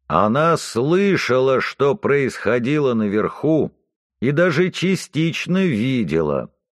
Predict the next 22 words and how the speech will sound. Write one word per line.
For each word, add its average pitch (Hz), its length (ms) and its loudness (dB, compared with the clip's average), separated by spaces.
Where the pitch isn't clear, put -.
Вообще-то 151 1080 0
она 147 280 0
достаточно 143 960 -2
поняла 143 680 2
из 127 220 2
ужасающих 127 1040 0
ругательств 131 760 0
Леви — 123 760 0
чтобы 156 360 0
составить 135 680 0
представление, 139 1200 0
и 156 100 0
даже 139 440 2
не 147 200 -2
вполне 139 600 0
ошибочное, 92 1000 -2
о 143 160 2
том, 175 320 0
что - 340 -2
происходило 139 920 0
между 113 500 -2
ним, 156 580 0